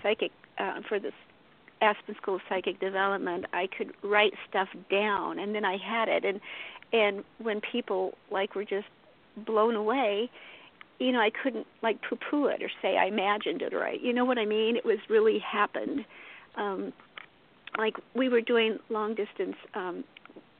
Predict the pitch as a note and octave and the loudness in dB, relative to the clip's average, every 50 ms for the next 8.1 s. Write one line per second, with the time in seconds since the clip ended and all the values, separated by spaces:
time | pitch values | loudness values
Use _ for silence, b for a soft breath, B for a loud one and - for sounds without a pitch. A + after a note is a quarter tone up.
0 | _ _ - - - G3 G3 G#3+ A#3 C4+ F4 F#4+ - - A3 - - G3+ - - | _ _ -20 -16 -14 -8 0 4 4 6 4 4 2 -2 -4 -2 -2 -2 0 -2
1 | - - - C4 - - - A3 F#3+ F3+ F#3 - - - - G3 F3 - A#3 B | -4 -4 -6 -8 -6 -4 -2 -2 -2 -2 -4 -8 -8 -6 -6 -6 -4 -6 -8 B
2 | B B B B B B B B B _ _ _ - A3+ A#3+ A3+ G#3 A#3 - _ | B B B B B B B B B _ _ _ -2 4 4 4 4 4 -2 _
3 | _ _ _ _ _ _ _ _ - B3 - - - G#3+ A3 - - A3+ A3+ D#3 | _ _ _ _ _ _ _ _ -8 -8 -4 2 2 2 2 2 0 0 0 -2
4 | G3+ - - - A3+ G#3 G#3 G3+ G3+ G3 F#3+ F#3+ F#3+ - - - - - - A3 | -2 -4 -2 0 2 2 2 2 0 0 0 0 -2 -4 -6 -8 -2 4 4 4
5 | - - - - - - D#4+ D4+ C4 B3 A#3+ A3+ F#3 - F#3 F3 - - - - | 4 2 -2 2 6 8 8 8 8 6 4 4 2 4 4 4 4 2 -2 -6
6 | A#3+ - - - F#3 F3 G3 G#3 G3 - - A3+ G3+ G3+ G3+ F3+ F#3 G3 F#3+ F#3+ | -6 -4 -2 -2 -2 0 -2 -4 -6 -6 -4 -4 -2 0 0 2 2 2 2 2
7 | F#3+ F#3 - F#3 - - - C4 C4 A#3 G#3 G#3 G3 F#3 G3 - - - F#3+ - | 0 -2 -4 -4 -6 -4 0 2 4 4 4 2 2 -2 -2 -4 -4 -6 -6 -4
8 | - F#3 | -4 -8